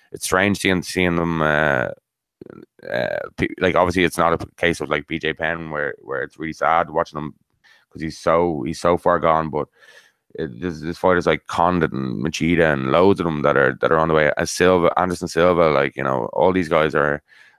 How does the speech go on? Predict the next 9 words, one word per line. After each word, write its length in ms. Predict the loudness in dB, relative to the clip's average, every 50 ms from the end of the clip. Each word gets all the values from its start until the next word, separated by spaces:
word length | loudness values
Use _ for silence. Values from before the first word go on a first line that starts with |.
| _
are 80 | -2 -2
on 100 | 0 2
the 80 | 4
way 240 | 4 4 4 4 4
out. 160 | 2 0 0
So, 240 | 0 2 2 4 4
uh, 320 | 4 2 2 0 0 -2 -6 -10 _ _ -20 -20 -20 -20 -20 -20 -20 -20 -20 -20 -20 -20 -20 -20 -20 _ _
it's, 240 | -12 -12 -12 -8 -2
uh, 440 | 0 2 2 2 2 2 0 0 -2